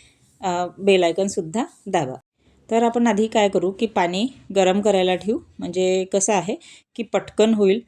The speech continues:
तर मी इथे मोजून पाणी ठेवत आहे. अ, या वाटाभर मी तांदूळ भिजत ठेवले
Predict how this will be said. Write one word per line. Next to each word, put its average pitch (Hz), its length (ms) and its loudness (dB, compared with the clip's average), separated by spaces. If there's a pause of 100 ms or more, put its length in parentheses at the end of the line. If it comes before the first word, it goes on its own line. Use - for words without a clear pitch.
(260)
तर 208 120 -4
मी 220 120 2
इथे 240 200 2
मोजून 220 420 2
पाणी 196 260 0
ठेवत 196 340 -2
आहे. 202 220 0 (380)
अ, 180 80 -14 (420)
या 190 160 2
वाटाभर 190 420 -2
मी 196 200 -6
तांदूळ 190 320 -2
भिजत 190 320 -2 (120)
ठेवले 190 300 0